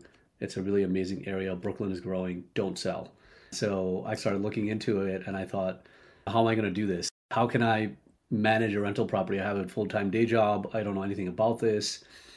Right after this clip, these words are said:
So, of course, I got some guidance from people that I knew, read a bunch of books. Social media was not as prominent, I think, five years ago, but just got into it and started learning more. And I got it up and running. That property now today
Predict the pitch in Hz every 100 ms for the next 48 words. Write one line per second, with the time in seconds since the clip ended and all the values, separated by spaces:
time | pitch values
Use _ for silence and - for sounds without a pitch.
0 | - 113 107 101 98 - - _ 113 -
1 | 117 107 107 104 98 101 101 101 101 101
2 | 98 90 98 98 92 92 107 104 101 -
3 | - _ _ _ - 101 98 92 95 92
4 | 110 101 95 - - - - 175 143 143
5 | 127 110 113 113 - 113 110 120 - 117
6 | 117 117 117 123 117 120 131 139 - -
7 | - - _ - 107 98 92 113 - -
8 | - 113 107 104 113 104 98 92 - 101
9 | 98 95 98 95 95 113 131 107 104 -
10 | _ _ _ - 120 107 110 101 110 104
11 | 107 117 107 101 101 - 113 120 117 107
12 | 98 101 117 110 - 98 101 101 98 90